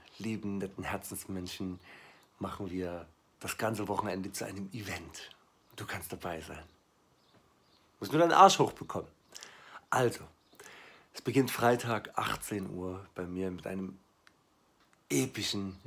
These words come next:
Werwolf-Abend. Eine Werwolf-Version, die richtig, richtig geil ist, weil sie komplett keine Regeln hat.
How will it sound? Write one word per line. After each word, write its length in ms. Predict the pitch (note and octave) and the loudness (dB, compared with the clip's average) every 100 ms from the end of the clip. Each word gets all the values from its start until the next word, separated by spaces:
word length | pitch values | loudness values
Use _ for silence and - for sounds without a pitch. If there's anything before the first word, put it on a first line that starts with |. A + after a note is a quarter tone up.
| G2+ | -6
Werwolf-Abend. 800 | G#2 F#2 E2 F2+ - F2 F#2+ - | -2 0 -2 -6 -8 -6 -4 -2
Eine 320 | G2+ G2 F#2+ | -2 -2 2
Werwolf-Version, 840 | B2 A2 A2 G2+ G2+ - G#2 G2+ G2 - - | 2 4 0 0 -4 -2 -2 -2 -4 -14 -12
die 160 | - F#2+ | -4 -2
richtig, 640 | F#2+ - G2 B2+ A#2 F#2+ | -2 -2 2 2 2 -6
richtig 280 | G#2 G2+ - | -6 -8 -2
geil 200 | A#2 A#2 | 4 4
ist, 100 | A2 A2+ | 4 0
weil 100 | G#2 | -2
sie 140 | G2+ | -4
komplett 680 | - - C3+ B2+ G#2 - - | -4 -2 -2 0 -4 -4 -6
keine 340 | - A#2+ A2+ | -4 -2 0
Regeln 360 | A#2 A2+ G2 F2+ | 0 2 0 -2
hat. 160 | G2+ | -4